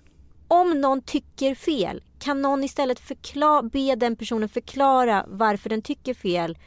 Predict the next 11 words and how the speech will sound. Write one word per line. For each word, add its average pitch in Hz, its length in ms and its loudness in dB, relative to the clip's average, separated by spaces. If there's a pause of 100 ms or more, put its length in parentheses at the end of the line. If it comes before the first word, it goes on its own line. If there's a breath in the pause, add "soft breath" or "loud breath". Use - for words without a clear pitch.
och - 220 -18
förklara 214 400 0
varför 247 520 0
den 233 140 -4
tycker - 220 -6
fel 170 360 -6
istället 196 440 -4
för 185 100 -8
att 165 180 -10
börja 175 360 -2
liksom 160 300 -10